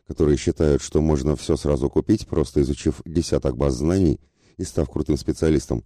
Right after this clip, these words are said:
в принципе не бывает. Это очень опасная стезя для наемника, ведь там есть определенные границы, которые легко можно переступить и нарваться на неприятности.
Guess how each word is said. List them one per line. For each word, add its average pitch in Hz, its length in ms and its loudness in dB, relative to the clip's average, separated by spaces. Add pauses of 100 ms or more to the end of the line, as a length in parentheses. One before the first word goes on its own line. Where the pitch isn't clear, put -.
(300)
в - 60 -20
принципе - 420 0
не 71 80 4
бывает. 62 400 2 (880)
Это 82 200 0
очень 87 240 2
опасная 87 480 2
стезя 80 340 2
для 78 160 2
наемника, 69 580 0 (480)
ведь 90 160 -2
там 120 220 4
есть 113 240 4
определенные 101 600 4
границы, 98 540 2
которые 73 480 4
легко 76 380 4
можно 78 280 2
переступить - 600 0 (420)
и 123 80 -6
нарваться 95 460 2
на 82 60 4
неприятности. 64 760 0